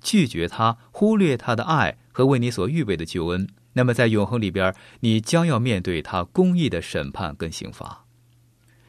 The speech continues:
比喻当中的浪子到底承受了怎么样的结果呢？如果你是为人父母的，又或者你是单亲父亲或者是母亲，那么应当留意将怎么样的信息传达给你的孩子，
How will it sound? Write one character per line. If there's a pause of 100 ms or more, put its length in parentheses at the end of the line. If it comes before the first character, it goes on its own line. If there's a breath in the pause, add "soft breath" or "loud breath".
(540 soft breath)
比
喻
当
中
的
浪
子 (120)
到
底
承
受
了
怎
么
样
的
结
果
呢？ (800 soft breath)
如
果
你
是
为
人
父
母
的， (160)
又
或
者 (200 soft breath)
你
是
单
亲
父
亲
或
者
是
母
亲， (400 soft breath)
那
么
应
当
留
意
将
怎
么
样
的
信
息 (160 loud breath)
传
达
给
你
的
孩
子，